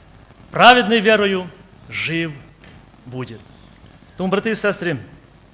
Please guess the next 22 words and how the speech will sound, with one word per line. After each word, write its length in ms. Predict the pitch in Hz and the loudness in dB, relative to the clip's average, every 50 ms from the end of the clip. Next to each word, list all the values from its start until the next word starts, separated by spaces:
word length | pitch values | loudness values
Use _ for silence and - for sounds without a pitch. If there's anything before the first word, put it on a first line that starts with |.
| - - - - | -20 -20 -14 -6
можна 240 | - 190 190 170 185 | -2 -2 0 0 2
наводити 380 | 180 175 185 180 170 170 139 135 | 2 2 2 0 0 -2 -4 -2
багато 280 | 170 170 180 - 170 | -2 -2 -2 -2 -4
прикладів. 480 | 165 170 196 170 156 165 156 156 139 110 - - - - - | -4 -4 -6 -6 -6 -6 -6 -6 -6 -8 -12 -18 -20 -12 -8
Я 80 | - 175 | -6 -4
лише 200 | 190 190 - 180 | -2 -2 -4 -4
згадаю 420 | 156 131 151 165 175 180 180 175 | -6 -6 -4 -2 0 0 2 0
одного 220 | 170 156 180 175 165 | 0 0 -2 -2 -2
чоловіка, 440 | 170 - 160 156 160 170 160 165 151 | -4 -6 -8 -6 -6 -6 -8 -8 -8
це 180 | - - 165 | -8 -8 -6
Йосип. 420 | 160 160 170 151 135 - - 120 - - - - _ _ _ _ - - - - _ _ _ _ _ _ _ _ _ _ _ _ _ - - _ - - _ _ _ _ _ _ _ _ _ _ _ _ _ _ _ - | -4 -2 -2 -2 -2 -4 -6 -12 -14 -20 -20 -20 _ _ _ _ -20 -20 -20 -20 _ _ _ _ _ _ _ _ _ _ _ _ _ -20 -20 _ -20 -20 _ _ _ _ _ _ _ _ _ _ _ _ _ _ _ -2
Іаков 420 | 165 202 220 220 220 214 190 - | 2 4 4 4 4 0 0 2
першим 300 | 208 208 190 - 190 180 | 2 2 2 2 0 0
розділом, 560 | 185 208 214 196 160 175 196 196 196 180 151 - - - - - - - - - - _ _ _ _ _ _ _ _ | 0 0 0 0 0 -2 0 0 0 -2 -4 -8 -14 -20 -20 -20 -20 -20 -20 -20 -20 _ _ _ _ _ _ _ _
дванадцятим 540 | - 127 170 202 233 233 226 214 220 214 208 | -4 0 2 4 4 4 2 0 -2 -2 0
вірше, 460 | 220 226 196 - - 208 196 185 143 - - | 0 -2 -2 -2 -2 -2 -2 -4 -6 -8 -4
каже: 200 | - 196 190 185 | -2 0 0 2
«Блажен 360 | 160 185 214 196 262 262 233 | 2 2 4 6 4 4 4
чоловік, 320 | - - 214 208 208 196 208 | 2 0 0 0 0 0 0
який 180 | 208 208 214 | -2 -2 -2
переносить 440 | - - 208 214 214 214 - 202 190 - | -2 0 0 0 0 0 -4 -6 -10 -10
іскушення, 840 | 202 190 - - 208 185 - - 233 220 196 180 165 147 127 110 | -10 -10 -10 -8 -6 -4 0 2 4 4 4 2 0 -2 -4 -6